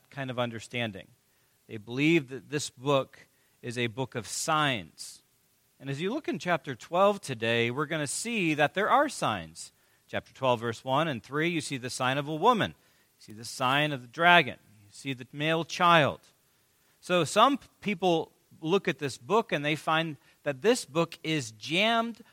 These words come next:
packed full of signs. You say, "What's a sign?"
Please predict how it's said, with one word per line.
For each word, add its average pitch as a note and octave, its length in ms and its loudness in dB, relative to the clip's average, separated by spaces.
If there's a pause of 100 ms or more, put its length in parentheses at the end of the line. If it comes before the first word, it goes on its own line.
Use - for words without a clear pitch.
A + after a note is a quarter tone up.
(160)
packed - 720 2 (200)
full F3+ 800 4 (140)
of E3+ 180 -2
signs. A3+ 960 -2 (560)
You - 120 -16
say, - 20 -8
"What's C#3 240 -2
a A#2 60 -14
sign?" C#3+ 480 0